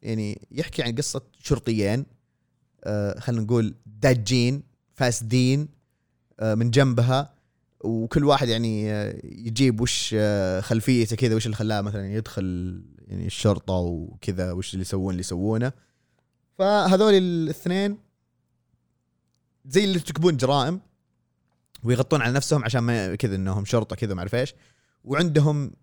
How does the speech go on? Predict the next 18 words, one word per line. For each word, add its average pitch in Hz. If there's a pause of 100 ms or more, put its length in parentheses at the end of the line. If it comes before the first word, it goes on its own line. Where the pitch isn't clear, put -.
(220)
آه، 95
دين 147 (520)
عند 120
واحد، 127 (200)
يعني، 98 (300)
ما، - (360)
ما 127
أدري 110
هو 117
رئيس 113
عصابة 110
ولا 101
وش 123
وضعه، 120
بس 110
إنه 110
شيء 110
يخوف، 123